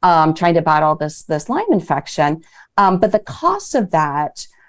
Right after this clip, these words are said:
are not seen as either biodiversity or climate costs, when in fact we know that,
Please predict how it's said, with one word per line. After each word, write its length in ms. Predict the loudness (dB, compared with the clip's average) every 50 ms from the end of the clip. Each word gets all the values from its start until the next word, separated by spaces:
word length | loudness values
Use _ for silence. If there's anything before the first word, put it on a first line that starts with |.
| _ _ _ _ 2
are 220 | 2 4 4 4
not 440 | 4 4 4 4 4 2 2 0 -2
seen 300 | -4 -2 0 0 2 2
as 140 | 2 0 0
either 180 | 0 -2 0
biodiversity 560 | 0 0 0 0 0 0 -4 -6 -6 -8 -8 -10
or 80 | -10
climate 400 | -8 -2 0 0 2 2 0 -2
costs, 320 | -6 -10 -10 -10 -10 -4 0
when 140 | 2 2
in 80 | 2 2
fact 260 | 2 0 -2 0 0
we 100 | -2 0
know 760 | 0 0 0 0 0 2 2 4 4 4 4 2 2 0 -2 -2
that, 640 | 0 0 2 2 2 2 2 0 -2 -8 -14 -16